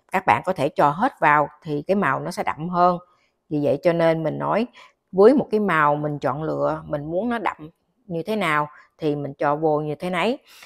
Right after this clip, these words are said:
Còn nếu đông lượng thì bảo là cho một muỗng, hai muỗng, ba muỗng thì mình không thể nói được, bởi vì một cái hũ này thì cũng không có nhiều lắm đâu, chừng khoảng, à, hai mươi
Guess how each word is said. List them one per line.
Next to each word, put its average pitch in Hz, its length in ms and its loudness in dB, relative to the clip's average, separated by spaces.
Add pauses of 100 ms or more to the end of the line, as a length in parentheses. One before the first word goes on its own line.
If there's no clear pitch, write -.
(140)
Còn 156 300 4
nếu 180 140 4
đông 180 220 2
lượng 156 240 4 (220)
thì 151 140 2
bảo 123 200 6
là 165 180 2 (200)
cho 175 160 8
một 151 260 0
muỗng, 151 200 -2
hai 202 180 0
muỗng, 160 280 -2
ba 180 160 4
muỗng 160 260 -2
thì 160 140 2
mình 143 220 -2
không 165 260 -8
thể 139 180 -4
nói 208 180 0
được, 147 280 -2
bởi 147 240 -2
vì 147 140 0
một 143 180 -6
cái 202 100 -2
hũ 156 240 -4
này 147 260 0 (360)
thì 147 260 0
cũng 135 260 0
không 185 180 0
có 226 60 2
nhiều 170 220 2
lắm 202 200 -2
đâu, 175 240 6
chừng 151 260 -4
khoảng, 214 320 -2
à, 185 200 -4
hai 170 300 -4
mươi 165 140 -8